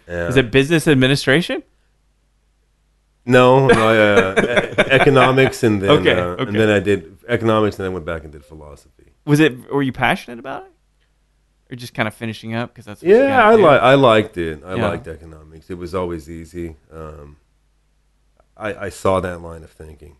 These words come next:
Speaker 1: You know,
Speaker 2: Yeah.
Speaker 1: there's certain things I've done in life that I've, have been easy, and certain things I've wanted to do that have been really hard.
Speaker 2: Yeah.
Speaker 1: Um,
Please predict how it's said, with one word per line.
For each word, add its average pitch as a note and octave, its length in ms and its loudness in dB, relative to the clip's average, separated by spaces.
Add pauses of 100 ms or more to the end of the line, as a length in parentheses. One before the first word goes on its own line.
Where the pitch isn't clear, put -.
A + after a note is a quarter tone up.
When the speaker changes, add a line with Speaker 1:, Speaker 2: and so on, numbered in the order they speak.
Speaker 1:
You D#2+ 60 -20
know, D#2+ 80 -20
Speaker 2:
Yeah. G#2+ 120 -18
Speaker 1:
there's G#2+ 140 -18
certain F2+ 240 -8
things F2 300 -16
I've E2 120 -16
done E2+ 160 -20
in E2+ 120 -20
life D#2+ 240 -20
that E2 100 -20
I've, D#2+ 300 -20 (580)
have F2 140 -20
been F2+ 160 -16
easy, A2+ 500 0
and F2 400 -14
certain F#2 280 -16
things F2 280 -18
I've E2 160 -16
wanted F2+ 300 -16
to F#2+ 60 -16
do F#2 220 -18
that E2+ 80 -20
have E2+ 120 -20
been E2 120 -20
really D#2+ 200 -20
hard. F2 460 -16
Speaker 2:
Yeah. A#2 140 -12
Speaker 1:
Um, D#2+ 380 -20